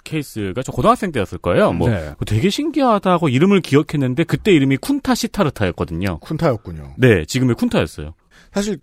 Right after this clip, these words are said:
Speaker 3: 더 올라가면 이제 그 솔컴퍼니의 사장들과
Speaker 2: 음.
Speaker 3: 아니면은 이제 아무도 몰라줄 때 씨비 매스와 그런
Speaker 1: 네.
Speaker 3: 사람들 몇 명 더 있었는데 나중에 뜨긴 뜨더라고.
Speaker 1: 음, 음.
Speaker 3: 퍼포먼스를 우연히 봤는데 잘하면 진짜 오랫동안 기억 남습니다.
Speaker 2: 네.
Speaker 3: 네.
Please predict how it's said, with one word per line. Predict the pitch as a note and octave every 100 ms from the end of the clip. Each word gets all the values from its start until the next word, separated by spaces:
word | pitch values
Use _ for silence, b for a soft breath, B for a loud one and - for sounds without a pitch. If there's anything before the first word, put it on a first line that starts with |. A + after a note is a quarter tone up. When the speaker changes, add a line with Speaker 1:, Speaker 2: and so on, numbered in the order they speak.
| -
Speaker 3:
더 | -
올라가면 | D#3 D3+ F3 E3+ E3+ D3
이제 | B2 C3 A#2+
그 | B2
솔컴퍼니의 | A#2 F3+ G#3 G3+ F3+ D3+
사장들과 | F3 G3 F3 B2 F#2+ E2 D#2 D2 C#2+ B
Speaker 2:
음. | G2 B B B
Speaker 3:
아니면은 | - B2 B2+ B2+ C#3+ C3+ A2
이제 | A2
아무도 | G#2 C#3 E3+
몰라줄 | A#2+ B2+ D#3+ D#3+
때 | D3+ C3+
씨비 | A3 A3+
매스와 | F3+ - G2 D#2+ D#2+ -
그런 | -
Speaker 1:
네. | A2
Speaker 3:
사람들 | F3 D#3
몇 | A#2
명 | C#3+ G3
더 | D3
있었는데 | A#2+ B2+ A#2 B2
나중에 | A2+ D3+
뜨긴 | D#3 A3 G#3
뜨더라고. | B3+ A#3+ C#3 F#2+ G#2
Speaker 1:
음, | B2 A2 G2
음. | A2+ F#2 F2
Speaker 3:
퍼포먼스를 | - - C4 B3 A3+ C3+
우연히 | A#2 F#3+ F#3
봤는데 | C#3+ B2+ C3
잘하면 | - G2 A2 C#3 A#2+ E2
진짜 | - - - - _ -
오랫동안 | D3 C3+ C3 G#2
기억 | F2+
남습니다. | - - - B2+
Speaker 2:
네. | A2 F2+ D#2 D#2+ F2
Speaker 3:
네. | -